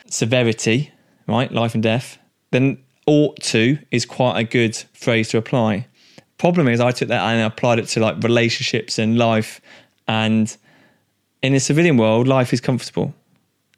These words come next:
And so I didn't need to be making life super uncomfortable. I didn't need to be putting myself in these toxic spaces because that's where I thought I ought to be. And it's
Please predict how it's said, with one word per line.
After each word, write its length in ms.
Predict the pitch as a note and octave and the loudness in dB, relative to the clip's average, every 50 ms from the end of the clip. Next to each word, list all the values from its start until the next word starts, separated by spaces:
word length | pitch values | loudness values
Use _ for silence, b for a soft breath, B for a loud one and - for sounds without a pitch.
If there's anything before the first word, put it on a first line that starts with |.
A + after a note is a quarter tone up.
| _ - | _ -6
And 140 | B2 A2 - | -6 -2 0
so 100 | B2 A#2 | 0 0
I 60 | B2 | 2
didn't 260 | C#3 C#3+ C#3+ C3 C3+ | 0 0 0 2 2
need 300 | C#3 C#3+ C#3+ C#3+ C3+ - | 4 4 4 2 0 -2
to 100 | - - | -4 -2
be 140 | A2+ A2+ A2+ | 0 0 2
making 400 | A#2 B2 B2 B2+ A#2+ - B2 A2+ | 2 2 2 0 0 0 -2 0
life 160 | G#2+ G#2+ - | 0 -2 -4
super 400 | - - - C3 A#2 - - A#2+ | -4 -2 0 0 0 0 -2 -2
uncomfortable. 400 | A2+ A2 - B2 A2 - B2 B2 | -2 0 -2 -4 -2 -2 -2 -2
I 60 | B2+ | 0
didn't 100 | B2+ C3 | 0 0
need 140 | C3+ C3 B2 | 0 0 -2
to 100 | - A2+ | -4 -2
be 100 | A#2 A#2+ | -2 -2
putting 220 | A2+ - C#3 A2 | -2 -2 -2 -2
myself 220 | A2+ A2+ A2+ A#2+ A2+ | -2 -2 -2 0 0
in 40 | A#2 | 0
these 120 | A2+ - | -2 -2
toxic 460 | - - - B2+ - - - - - | -4 -2 -2 -2 -2 -4 -10 -10 -8
spaces 600 | - - B2 B2 A#2+ A#2 - - E2+ G#2 B2 - B B B B B B B B B | -6 -4 -2 -2 -2 -2 -4 -6 -6 -6 -8 -10 B B B B B B B B B
because 180 | - - - A#2 | -8 -4 -2 -2
that's 140 | A2 F2 - | -2 0 0
where 100 | A#2+ A2+ | 0 0
I 40 | A2 | 0
thought 200 | - B2 A2 A2 | 0 0 0 2
I 80 | A2 | 0
ought 380 | - A#2+ A#2+ A#2+ A2 - - - | 0 2 2 2 2 0 -2 -4
to 100 | B2 G#2+ | -4 -2
be. 400 | A#2 A#2+ A2 G#2 G2+ G2 A#2 b b b b b b b b b b b b _ - | 0 0 2 2 0 0 -2 b b b b b b b b b b b b _ -4
And 80 | A#2 A#2+ | -2 -2
it's 420 | A#2+ - - - - - - - | -2 -2 -4 -6 -6 -6 -6 -10